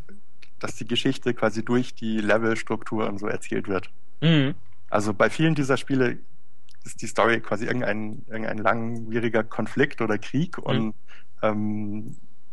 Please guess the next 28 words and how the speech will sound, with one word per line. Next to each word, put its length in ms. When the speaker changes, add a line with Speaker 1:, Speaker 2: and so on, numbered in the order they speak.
Speaker 1:
und 500
als 120
Spieler 300
fühlt 240
man 120
sich 140
dann 160
richtig 320
so, 180
als 180
ob 140
man 140
diesen 260
Krieg 360
Speaker 2:
Ja. 80
Speaker 1:
quasi 240
von 160
Anfang 340
bis 100
Ende 320
so 100
Speaker 2:
Genau. 280
Genau, 260
und 80
das 100
Speaker 1:
miterlebt. 240
Speaker 2:
auch, 180
äh, 40